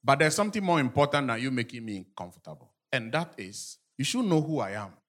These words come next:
There are people who want to even touch him as he walks about. They don't have the chance. And now I'm in your house with all the anointing and all the power and the grace.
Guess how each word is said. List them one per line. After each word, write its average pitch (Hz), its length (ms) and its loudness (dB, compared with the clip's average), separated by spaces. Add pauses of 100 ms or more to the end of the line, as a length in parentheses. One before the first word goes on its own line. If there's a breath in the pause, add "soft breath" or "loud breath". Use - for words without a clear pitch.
(100)
There 320 120 -8
are 330 120 -8
people 370 400 -2
who 349 400 -2 (260)
want 226 320 -2
to 160 300 -8 (160)
even 220 360 -6
touch - 340 -4
him 123 280 -6 (160)
as 147 160 0
he 123 80 -4
walks 139 300 0
about. 113 340 0
They 123 60 -2
don't 156 180 -2
have 139 160 -6
the 113 80 -8
chance. - 640 -14 (180)
And 156 100 -8
now 349 140 0
I'm 202 140 0
in 165 120 2
your 156 140 2
house - 400 -8 (160)
with 113 140 0
all 262 200 6
the 190 200 4
anointing 220 480 0
and 165 160 6
all 220 500 6
the 165 120 4
power 196 420 2
and 165 180 0
the 151 100 2
grace. 151 640 -8